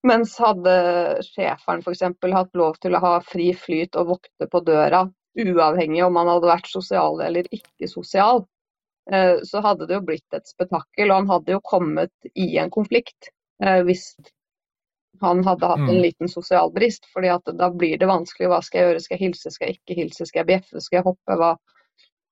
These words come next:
Speaker 1: Det er vanskelig for hunder å ta gode valg i de situasjonene, og da tenker jeg at da må vi bare velge for de.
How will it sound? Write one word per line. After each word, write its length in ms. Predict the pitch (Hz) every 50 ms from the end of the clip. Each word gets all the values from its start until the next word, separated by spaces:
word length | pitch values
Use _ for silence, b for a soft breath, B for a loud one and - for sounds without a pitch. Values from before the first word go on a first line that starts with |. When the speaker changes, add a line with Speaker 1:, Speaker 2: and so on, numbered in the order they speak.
| _ _ -
Speaker 1:
Det 60 | 214 220
er 20 |
vanskelig 500 | 220 220 202 185 185 - - 175 175 175
for 100 | - 208
hunder 340 | 208 233 214 180 170 170 175 185 196
å 20 | 190 _ _ _
ta 240 | - 175 170 185 190
gode 320 | 190 185 180 170 165 180
valg 280 | 180 180 165 165 170 175
i 40 | 185
de 120 | 180 180 175
situasjonene, 760 | 180 - - - 185 196 190 - 196 185 190 226 294 311 277 226
og 60 | 208
da 120 | 220 233
tenker 200 | - 254 220 185
jeg 120 | 196 196 185
at 40 | 180
da 120 | 185 180 175
må 120 | 175 175
vi 80 | 185 202
bare 280 | 196 208 180 165 175 175
velge 340 | 196 185 170 156 170 190
for 180 | 185 - 185 156
de. 220 | 147 190 214 214